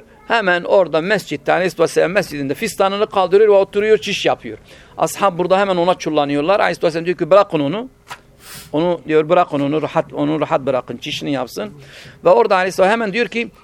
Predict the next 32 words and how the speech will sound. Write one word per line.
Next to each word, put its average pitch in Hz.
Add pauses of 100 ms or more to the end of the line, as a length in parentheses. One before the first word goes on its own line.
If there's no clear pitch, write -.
"Bir 214
kova 196
su 202
getirin." 160
Çişini 196
yaptıktan 165
sonra 160 (260)
üzerine 202
bir 220
kova 196
su 190
döküyorlar. 156
Tamam, 170
bu 180
şekilde 165
temizleniyor. 143 (360)
İşte 147
bir 208
yere, 160 (200)
bir 165
yer 180
üzerine 139
çiş -
yapıldığı 143
zaman 139
ne 131
yapmak 135
lazım? 139 (460)
فَيَتِمُّ 180
تَطْهِرُهَا 170
بِأَخْذْ 175
مَا, 151